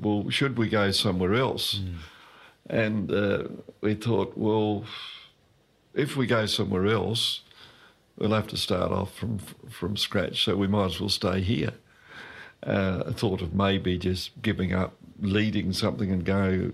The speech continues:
Speaker 1: interstate where there were bigger assemblies and just sort of be a helper
Speaker 2: Join
Speaker 1: there.
Speaker 2: another church, well, yeah.
Speaker 1: Um, and, um, because we had, you know, others were in the fellowship, in, particularly in Victoria.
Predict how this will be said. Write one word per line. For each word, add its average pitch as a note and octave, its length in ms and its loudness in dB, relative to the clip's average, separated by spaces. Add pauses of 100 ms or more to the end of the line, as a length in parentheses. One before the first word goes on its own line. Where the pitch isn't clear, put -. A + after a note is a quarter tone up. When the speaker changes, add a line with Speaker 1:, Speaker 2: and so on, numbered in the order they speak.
Speaker 1:
interstate F#2+ 640 0
where G2 120 0
there F#2 120 0
were F#2 80 2
bigger F2+ 320 0
assemblies F#2+ 600 0
and F2+ 120 -2
just F#2+ 440 -2
sort F2+ 200 0
of F#2 140 -2 (680)
be G2 120 2
a G2 80 0
helper G2+ 340 2
Speaker 2:
Join G#2+ 180 2
Speaker 1:
there. G2 100 2
Speaker 2:
another F#2 240 0
church, F#2 420 -4
well, G2 100 -8 (120)
yeah. F#2+ 180 -6
Speaker 1:
Um, F#2+ 640 2 (220)
and, G2+ 400 2
um, G2 520 2 (120)
because G2+ 260 -2
we G#2+ 140 2
had, G#2 220 2 (240)
you - 100 -2
know, G2 100 -2
others - 400 0
were - 80 -2
in E2+ 100 -2
the E2+ 80 0
fellowship, E2+ 600 -2
in, F#2+ 300 -2
particularly F#2+ 480 -4
in F2+ 60 -4
Victoria. F#2 640 0